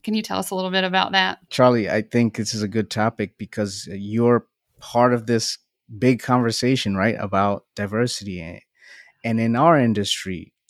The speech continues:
Speaker 2: it's important just like any other industry. So I, I'm trying to have more conversations like this because, uh, things are changing, like you said, right? Uh, machinery is evolving, there's more sensors, but also the world's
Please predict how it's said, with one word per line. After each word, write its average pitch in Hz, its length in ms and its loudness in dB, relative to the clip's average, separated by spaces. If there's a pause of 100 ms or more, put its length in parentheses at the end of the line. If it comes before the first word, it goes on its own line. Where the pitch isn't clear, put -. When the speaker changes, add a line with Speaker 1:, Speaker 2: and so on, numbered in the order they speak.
Speaker 2:
it's - 180 4
important 127 440 4
just 113 180 2
like 104 140 2
any 104 180 2
other 92 220 -2
industry. 92 580 -6
So 92 420 -4 (520)
I, 127 220 2 (120)
I'm 117 220 0
trying 139 540 4
to 117 360 2
have 120 380 2
more 110 240 0
conversations 104 800 -4
like 101 220 -2
this 113 280 0
because, 95 640 -6
uh, 87 280 -10 (520)
things 139 300 6
are 131 60 6
changing, 143 420 4
like 123 180 4
you 127 60 0
said, 120 320 2
right? 110 320 2
Uh, 104 340 2
machinery 117 480 2
is 117 120 2
evolving, 117 640 4
there's 98 240 -4
more 101 160 0
sensors, 117 720 2
but 101 140 0
also 107 440 4 (140)
the 101 100 0
world's 113 300 4